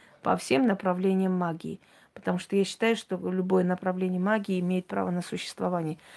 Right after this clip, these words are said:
Оно изначальное, просто изначально из одной силы. Изначально, э, в начале лекции я вам сказала, да, об этом. Откуда это всё пошло. Э, многие,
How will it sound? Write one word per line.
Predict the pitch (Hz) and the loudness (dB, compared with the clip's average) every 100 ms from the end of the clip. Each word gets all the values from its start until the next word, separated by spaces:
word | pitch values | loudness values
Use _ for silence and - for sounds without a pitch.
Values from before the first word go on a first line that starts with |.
| - - - | -20 -20 2
Оно | 208 214 233 - | 6 8 8 4
изначальное, | 220 196 220 208 - 220 185 165 165 | -2 2 4 4 6 8 8 2 -2
просто | 165 180 180 - | -2 -6 -6 -6
изначально | 180 185 - 262 269 196 - _ - | -2 -4 0 0 2 -2 -4 _ -6
из | 202 | 0
одной | 202 190 233 | 0 4 2
силы. | 226 - 165 170 165 | 2 -4 -2 -2 -2
Изначально, | 180 190 233 240 | -2 0 0 2
э, | 208 - 170 185 | 2 0 -2 -2
в | 180 | 0
начале | 196 202 202 175 | 0 0 2 2
лекции | 190 262 - 180 | 2 0 -2 -2
я | 175 | 0
вам | 180 175 | 0 -2
сказала, | - 165 165 180 160 156 - | -8 -10 -10 -10 -10 -10 -8
да, | 180 208 | -2 -2
об | 185 | -4
этом. | 180 - - _ _ _ | -10 -14 -20 _ _ _
Откуда | - 185 220 170 | -6 -4 -4 -4
это | 160 | -4
всё | 175 175 | -8 -8
пошло. | - - - - _ _ _ _ _ _ _ _ _ _ _ _ - - - _ _ _ _ _ - | -10 -12 -10 -14 _ _ _ _ _ _ _ _ _ _ _ _ -20 -20 -20 _ _ _ _ _ -6
Э, | 196 185 185 - _ _ _ _ _ _ _ _ _ - | -2 0 -2 -6 _ _ _ _ _ _ _ _ _ 6
многие, | 226 262 294 208 220 214 196 180 | 8 10 8 6 2 6 6 4